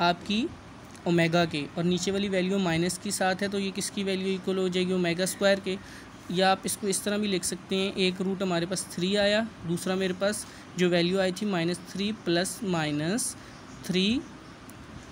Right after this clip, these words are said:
अ, under root three iota upon two आया है। ये कुछ answer इस तरह है। दोबारा से ये ज़रा omega का सुन लीजिएगा आप लोग कि माइनस वन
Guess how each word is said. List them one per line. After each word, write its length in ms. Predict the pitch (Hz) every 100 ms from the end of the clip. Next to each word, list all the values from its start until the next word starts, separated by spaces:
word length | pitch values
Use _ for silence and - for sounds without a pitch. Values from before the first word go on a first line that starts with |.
| -
अ, 160 | 175 170
under 220 | 185 185 185
root 260 | 190 202 208 - - -
three 220 | 196 226 180
iota 400 | 165 165 185 185 202
upon 420 | 190 - 160 165 269 - - -
two 160 | 185 170
आया 160 | 139 131
है। 120 | 143 - 185
ये 60 |
कुछ 360 | 180 202 196 - -
answer 320 | 156 160 190
इस 160 | 190 -
तरह 140 | 208
है। 100 | 214
दोबारा 340 | 180 165 165
से 160 | 180 208
ये 140 | 202
ज़रा 200 | 185 190
omega 360 | 180 160 156 170
का 100 | 170
सुन 200 | 180 170
लीजिएगा 560 | 160 165 165 165 165 165
आप 160 | 190
लोग 140 | 190 233 - - - - - -
कि 80 | 185
माइनस 760 | 170 151 135 139 160 208 -
वन 320 | 170 160 196